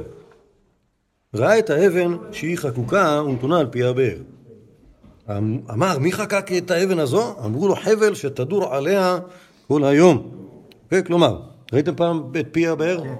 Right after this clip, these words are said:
Speaker 2: כן. יש
Speaker 1: אוקיי? יש, יש, מתנחלים מכירים את זה, כי הם מסתובבים כל מיני מקומות כאלה שיש בהם באר.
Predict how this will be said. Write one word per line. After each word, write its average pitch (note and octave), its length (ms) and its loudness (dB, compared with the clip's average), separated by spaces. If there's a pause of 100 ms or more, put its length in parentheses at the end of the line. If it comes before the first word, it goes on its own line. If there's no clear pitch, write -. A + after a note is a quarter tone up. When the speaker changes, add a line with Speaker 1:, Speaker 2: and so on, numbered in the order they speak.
Speaker 2:
כן. A2+ 400 -16
יש A#2+ 60 -10
Speaker 1:
אוקיי? E3 200 0
יש, D#3 300 0
יש, D3+ 280 -2
מתנחלים B2 640 -2
מכירים A2+ 260 -4
את G#2+ 80 -4
זה, D3+ 120 -2 (260)
כי A2+ 100 -8
הם A2 100 -4
מסתובבים G#2+ 360 -8
כל A2 120 -10
מיני G#2+ 140 -10
מקומות G#2 300 -10
כאלה G2+ 180 -6
שיש F#2+ 760 -10
בהם G2 180 -8
באר. A2 200 -4